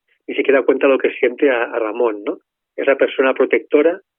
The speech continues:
que, que, que lleva una coraza y, y que hace de, de, de madre de todos los demás, hasta que al final esa, esa coraza se resquebraja y es ella la que se rompe y necesita ayuda, ¿no? Eh, mucho más tarde que Ramón.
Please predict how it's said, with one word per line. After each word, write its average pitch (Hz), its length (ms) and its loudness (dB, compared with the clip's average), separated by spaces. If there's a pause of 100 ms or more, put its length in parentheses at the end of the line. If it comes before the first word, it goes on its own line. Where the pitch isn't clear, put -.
(340)
que, 120 320 0
que, 123 180 -2
que 123 100 -6
lleva 127 160 4
una 131 160 0
coraza 139 520 0 (460)
y, 135 400 -4
y - 40 -6
que 131 100 0
hace 123 220 0
de, 123 500 2 (480)
de, 107 580 -4 (160)
de 123 260 -2
madre 123 340 0
de 127 60 2
todos 127 220 2
los 123 120 2
demás, 123 300 0 (140)
hasta 120 300 -6
que - 80 -4
al - 80 -4
final 127 400 0
esa, 131 240 -2
esa 113 400 -6 (340)
coraza 127 460 -2
se 143 100 0
resquebraja 131 680 0 (420)
y 135 120 0
es 123 100 0
ella 131 200 4
la 127 140 2
que - 80 -10
se 131 140 -2
rompe 127 460 0 (360)
y 151 80 -4
necesita 131 460 -2
ayuda, 113 340 0
¿no? - 120 -10 (460)
Eh, 110 440 -8
mucho 120 220 -6
más 113 180 -2
tarde 120 240 0
que 123 100 0
Ramón. 110 340 -2